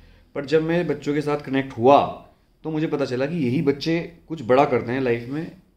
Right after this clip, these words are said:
जो आगे फ्रंट बेंचर होते हैं वो जॉब कर लेंगे, बहुत बड़ी-बड़ी जॉब मिल जाएंगी,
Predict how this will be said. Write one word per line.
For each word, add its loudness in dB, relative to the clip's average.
जो -6
आगे -2
फ्रंट -4
बेंचर -2
होते -2
हैं -8
वो -8
जॉब 0
कर -2
लेंगे, -4
बहुत -2
बड़ी-बड़ी -4
जॉब -4
मिल -2
जाएंगी, -4